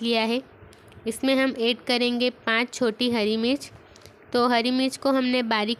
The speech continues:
काट लिया है। और ऐड करेंगे एक चौथाई कप हरा धनिया,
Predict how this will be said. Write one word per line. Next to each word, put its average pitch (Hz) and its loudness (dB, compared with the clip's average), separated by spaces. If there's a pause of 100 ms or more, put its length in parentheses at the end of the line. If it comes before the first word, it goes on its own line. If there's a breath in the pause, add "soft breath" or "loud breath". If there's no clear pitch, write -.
काट 214 -2
लिया 220 0
है। 233 -2 (1800 loud breath)
और 226 2
ऐड 233 0
करेंगे 254 2
एक 226 -2
चौथाई 240 0
कप 240 -2
हरा 220 2
धनिया, 220 0